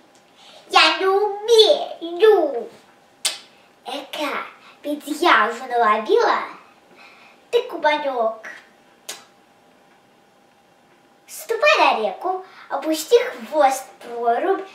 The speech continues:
рыба сама на хвост нацепляется. Да смотри, сиди подольше,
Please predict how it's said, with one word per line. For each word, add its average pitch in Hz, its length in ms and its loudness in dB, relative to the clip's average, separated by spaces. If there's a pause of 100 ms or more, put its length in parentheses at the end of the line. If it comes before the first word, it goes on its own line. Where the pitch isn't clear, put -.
(180)
рыба 285 320 -2 (220)
сама 277 420 2 (140)
на 240 160 -8
хвост - 380 -8
нацепляется. 220 1000 -10 (480)
Да 339 160 0
смотри, 285 840 0
сиди 262 380 -12
подольше, 294 840 -2